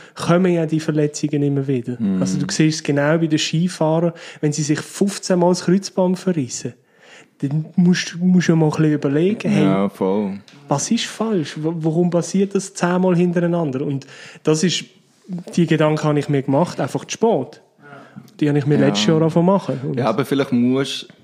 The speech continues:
Speaker 2: du so hart ins Messer laufen, w-, w-, weil ja alles funktioniert. Wieso etwas ändern, oder?
Speaker 1: Ja, das ist eben so, dass die, die dünne Linie funktioniert oder
Speaker 2: Ja.
Speaker 1: bist schon drüber.
Speaker 2: Ja.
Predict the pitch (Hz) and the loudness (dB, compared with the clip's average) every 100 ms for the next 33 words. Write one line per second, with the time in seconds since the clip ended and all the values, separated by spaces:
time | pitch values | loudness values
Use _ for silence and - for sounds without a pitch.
0 | - - - - 123 113 113 113 - 123 | -20 -20 -6 0 2 2 2 0 0 -6
1 | 120 110 120 - 131 123 95 - 98 87 | -2 -4 -4 -4 -2 -2 -4 -8 -10 -8
2 | - 113 123 120 123 123 123 120 120 117 | -4 0 0 0 2 4 4 2 0 -2
3 | 123 - 123 123 127 85 - - - _ | -4 -4 -2 -2 -2 -6 -10 -14 -20 _
4 | - 107 117 117 113 117 - 101 110 117 | -6 -4 0 2 2 0 -4 -2 -2 -2
5 | 95 90 104 110 - - - - - _ | -4 -6 -8 -10 -16 -20 -20 -20 -20 _
6 | - - 208 143 170 196 156 160 160 160 | -20 -8 -2 2 2 2 0 0 2 2
7 | 151 143 147 147 139 - - - 143 147 | 2 0 -2 -2 -4 -4 -8 -6 -4 -2
8 | 135 151 151 143 151 175 180 - 151 - | 0 0 2 0 0 0 0 0 -4 -2
9 | 156 147 170 175 - 170 160 151 170 - | 0 2 0 0 -2 0 0 0 -2 -2
10 | - 143 165 202 151 - - 117 117 | -2 2 2 2 -2 -4 -14 -16 -16